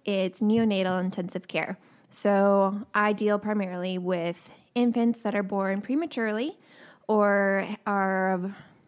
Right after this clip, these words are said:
or infants that are experiencing some sort of complications at birth,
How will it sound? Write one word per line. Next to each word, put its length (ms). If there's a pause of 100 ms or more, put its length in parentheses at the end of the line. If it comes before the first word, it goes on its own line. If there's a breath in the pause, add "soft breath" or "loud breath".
(380)
or 160
infants 400
that 220
are 520 (520 loud breath)
experiencing 540
some 200
sort 180
of 60
complications 640
at 140
birth, 440